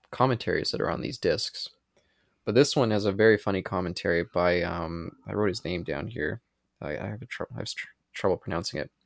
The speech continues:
Richard Pusateri, something like that. He's a very funny, dry, uh, comedic commentary for this. So if anyone has that old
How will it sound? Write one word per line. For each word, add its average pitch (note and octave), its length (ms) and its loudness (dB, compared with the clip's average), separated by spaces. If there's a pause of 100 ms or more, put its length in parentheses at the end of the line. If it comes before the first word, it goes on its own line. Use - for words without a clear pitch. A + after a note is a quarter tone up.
(600)
Richard A#2+ 560 4 (540)
Pusateri, C#3+ 1080 2 (520)
something C3+ 220 -2
like C3+ 160 0
that. C3+ 200 4 (760)
He's A#2+ 120 2
a A2 80 4
very A2+ 300 10
funny, G#2+ 340 2
dry, G2+ 600 6 (280)
uh, F#2 380 2
comedic G2+ 320 2
commentary F#2 560 -2
for - 140 -8
this. - 200 -2
So - 200 -2
if - 120 -4
anyone G#2 180 -2
has G2+ 200 -4
that G2 100 -2
old F#2 220 0